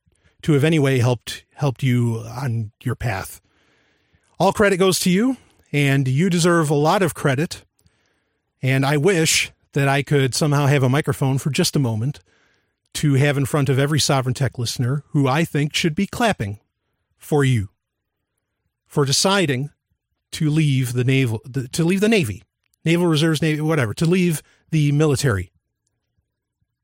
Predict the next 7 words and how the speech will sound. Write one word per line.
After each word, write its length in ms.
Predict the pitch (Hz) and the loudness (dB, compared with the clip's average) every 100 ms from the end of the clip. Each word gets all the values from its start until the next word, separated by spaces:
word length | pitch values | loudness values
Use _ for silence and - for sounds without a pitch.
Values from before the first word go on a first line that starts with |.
| _ _ _ _ _ _ _ _ _ _ - | _ _ _ _ _ _ _ _ _ _ -6
You 140 | 147 | -2
deserve 340 | 143 143 156 | 0 2 2
a 40 | 151 | 2
huge 420 | - 247 285 196 | 0 2 2 2
round 240 | 165 127 | 0 0
of 80 | 110 | -2
applause. 600 | 113 - 104 98 104 - | -4 -6 -8 -6 -6 -6